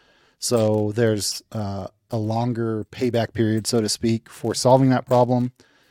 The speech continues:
Uh, the distribution network is a lot different. So whereas, like, with car gasoline, you have,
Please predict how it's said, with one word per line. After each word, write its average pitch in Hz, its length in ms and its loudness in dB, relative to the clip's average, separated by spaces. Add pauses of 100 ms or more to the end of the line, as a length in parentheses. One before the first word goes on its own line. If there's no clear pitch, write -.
(360)
Uh, 98 300 -8 (120)
the 120 100 -4
distribution 123 1080 -2 (680)
network 151 680 0 (140)
is 131 140 -2
a 151 60 4
lot 143 220 4
different. 156 340 -4 (340)
So 123 380 0
whereas, 123 360 4
like, 113 220 0
with - 140 -6
car 120 500 2 (380)
gasoline, 113 840 -2 (1000)
you 113 180 -6
have, 110 520 -4